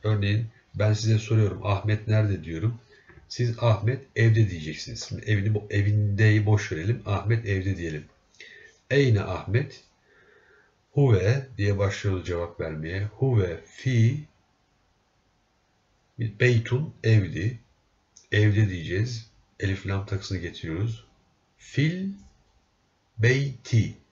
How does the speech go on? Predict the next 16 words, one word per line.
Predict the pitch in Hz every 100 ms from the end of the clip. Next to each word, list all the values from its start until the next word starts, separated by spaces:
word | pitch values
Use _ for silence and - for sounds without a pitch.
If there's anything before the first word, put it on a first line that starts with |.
| _ _ _ _ _ _ _
Ahmet | - 98 95 98 110 143 -
fil | - 117 139 110 98
beyti. | 104 95 - 78 98
Ahmet | 90 95 117 107
evde. | 98 82 82 - _ _ _ - - - - _ -
Ahmet | 120 120 151 156 -
evinde | 117 135 143 143
derken | 117 92 120 127
elif | 120 120 123
lam | 123
takısı | 120 113 -
olmayacak. | 135 123 98 80 117 151 - _ - _ - _ _ -
Ahmet | 113 113 120 139 156
fi | - - - 143 165 160 _
beyti | 98 101 127 117 98 - - 151 170 180 - _ _ _ _ _
hi. | - - 131 98 82